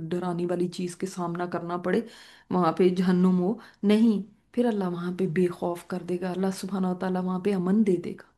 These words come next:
जो यहाँ पे डर के रहा, तो डरते रहें यहाँ पर कि हमसे नहीं इतना हो पाता, तब भी डरते रहें और अपनी कमियां कोताहियां समझें कि हमने कोशिश करनी है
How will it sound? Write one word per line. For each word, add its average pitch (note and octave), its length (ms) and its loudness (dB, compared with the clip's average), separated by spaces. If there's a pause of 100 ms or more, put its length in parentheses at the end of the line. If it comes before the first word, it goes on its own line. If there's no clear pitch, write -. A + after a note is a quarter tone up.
(420)
जो C4 80 2
यहाँ A3+ 300 6
पे B3+ 120 4
डर F3+ 260 2
के A#3 180 6
रहा, E3+ 240 -4 (920)
तो G#3 80 -2
डरते D4 480 6
रहें D4+ 300 8
यहाँ A#3+ 580 6
पर F#3+ 160 2 (460)
कि A#3+ 60 0
हमसे B3 520 6
नहीं C4 440 8
इतना C#4 260 0
हो C4 240 2
पाता, C4 340 4 (140)
तब A#3+ 200 4
भी E4 160 10
डरते B3+ 420 2
रहें C4+ 280 2
और B3+ 160 0
अपनी B3 400 0
कमियां A#3+ 520 4
कोताहियां A#3+ 580 2
समझें C4+ 580 4 (480)
कि C4+ 280 0
हमने C#4 540 4
कोशिश C4 480 2
करनी A#3+ 560 6
है C4+ 220 4